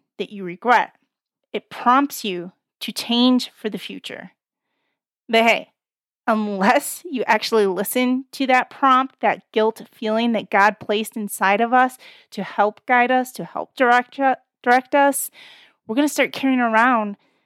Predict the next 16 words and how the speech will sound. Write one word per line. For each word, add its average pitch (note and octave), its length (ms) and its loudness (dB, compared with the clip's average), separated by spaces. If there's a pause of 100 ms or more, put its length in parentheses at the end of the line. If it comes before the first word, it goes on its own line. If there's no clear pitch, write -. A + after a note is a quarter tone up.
(200)
a - 60 -20
bunch A#3 180 0
of G#3+ 60 -4
shame, G#3+ 640 0 (360)
and G#3+ 120 -6
we're A3 80 -2
gonna A#3+ 260 2 (300)
beat C4+ 140 0
ourselves A#3+ 500 0
up B3+ 260 0
and G3 240 -6 (240)
consider A#3+ 400 2
ourselves A#3 560 2
as G3+ 220 -6
bad G#3 400 2
people. - 480 -10